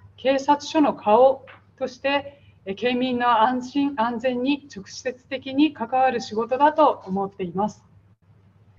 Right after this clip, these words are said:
え、その他に事務職員が活躍する様々なセクションを一部紹介させていただきます。え、警察署では、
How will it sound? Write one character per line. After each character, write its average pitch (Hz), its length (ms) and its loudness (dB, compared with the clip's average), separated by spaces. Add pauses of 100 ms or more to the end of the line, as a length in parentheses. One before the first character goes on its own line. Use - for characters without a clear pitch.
(760)
え、 214 60 -8
そ 269 140 0
の 320 100 8
他 339 240 4
に 285 180 6
事 190 120 -4
務 254 120 -2
職 269 280 -4
員 247 160 -2
が 254 240 6
活 240 280 -6
躍 262 220 0
す - 160 -10
る 277 380 -2
様 269 280 0
々 330 220 4
な 311 140 4
セ 277 160 -8
ク 269 80 -16
シ - 120 -8
ョ 233 40 0
ン 214 160 2
を 247 360 -2
一 214 240 -12
部 285 200 -2
紹 226 240 -4
介 226 180 0
さ 226 160 -6
せ 220 140 -4
て 269 180 -2
い 269 60 -6
た 247 100 -2
だ 202 120 -2
き 208 120 -10
ま 220 160 -2
す。 - 140 -18 (920)
え、 220 80 -6
警 269 220 0
察 330 260 -2
署 339 160 -4
で 311 120 4
は、 240 440 4